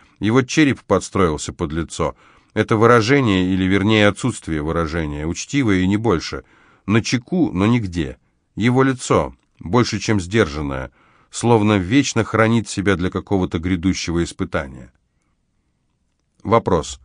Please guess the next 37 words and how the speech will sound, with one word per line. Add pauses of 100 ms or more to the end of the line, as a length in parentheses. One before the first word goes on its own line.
(680)
Я
не
ношу
ничего
белого,
ни
единой
белой
вещи,
всячески
вас
заверяю. (400)
Я
либо
отправляю
потребности (140)
в
тишине,
либо
не
отправляю. (460)
Даю
чаевые,
никогда
не
забывая,
что
рядом
кто-то
есть. (500)
Да, (100)
и
восхищаюсь
ли
я
силой
духа